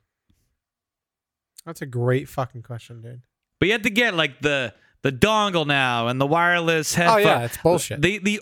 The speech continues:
Speaker 2: only reason they're able to treat you like this is because they have,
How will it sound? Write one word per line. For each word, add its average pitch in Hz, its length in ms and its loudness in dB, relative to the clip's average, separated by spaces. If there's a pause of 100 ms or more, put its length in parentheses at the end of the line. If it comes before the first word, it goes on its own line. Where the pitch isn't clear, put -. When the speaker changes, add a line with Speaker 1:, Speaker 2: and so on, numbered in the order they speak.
Speaker 2:
only 240 400 2
reason 208 480 0
they're 180 260 2
able 180 260 0
to 170 80 0
treat 170 300 0
you 160 100 0
like 151 200 0
this 127 200 -2
is 123 100 -4
because 127 380 -2
they 131 140 0
have, 131 500 -2